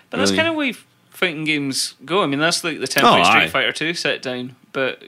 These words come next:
Speaker 1: you know, like, every new one was just a little bit better.
Speaker 2: And, I mean, there are characters in Soul Blade that are still in Soul Calibur games. Obviously, Voldo is in all of them. Cervantes is in most of them. Um, then you got, like, Taki and Mitsurugi, and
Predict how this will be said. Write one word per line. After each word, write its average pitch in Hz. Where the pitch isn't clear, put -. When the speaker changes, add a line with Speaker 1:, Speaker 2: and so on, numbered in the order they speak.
Speaker 1:
you 147
know, 123
like, 123
every 135
new 135
one 131
was 123
just -
a 131
little 131
bit 127
better. 127
Speaker 2:
And, 143
I 156
mean, 156
there 151
are 151
characters 165
in 110
Soul 110
Blade 95
that 92
are -
still 95
in 107
Soul 92
Calibur 85
games. 85
Obviously, 85
Voldo 85
is 82
in 82
all 82
of 80
them. 82
Cervantes -
is 85
in 85
most 85
of 82
them. 85
Um, 85
then 92
you 87
got, 85
like, 73
Taki 85
and 85
Mitsurugi, 85
and 82